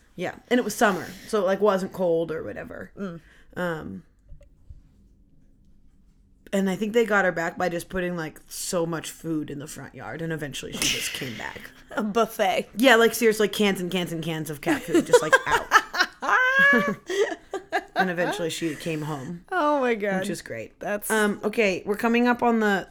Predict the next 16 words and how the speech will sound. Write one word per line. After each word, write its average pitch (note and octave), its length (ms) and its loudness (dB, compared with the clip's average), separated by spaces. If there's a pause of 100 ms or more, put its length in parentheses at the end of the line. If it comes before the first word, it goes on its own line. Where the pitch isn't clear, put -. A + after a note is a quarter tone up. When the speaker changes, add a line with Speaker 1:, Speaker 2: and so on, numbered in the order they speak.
(100)
Speaker 1:
on F#3+ 180 0
the F3+ 180 -2
third G3+ 460 -4
trimester F3+ 580 -2
of D#3 100 -8
this - 320 -8
episode, D#3+ 540 -6
and E3+ 80 -6
I've F3 120 -6
got A#3 140 -4
Speaker 2:
Ooh. C4+ 60 0
Speaker 1:
some F#3+ 100 0
things F3 300 -6
to F#3+ 80 -12
talk - 240 -10
about. - 320 -10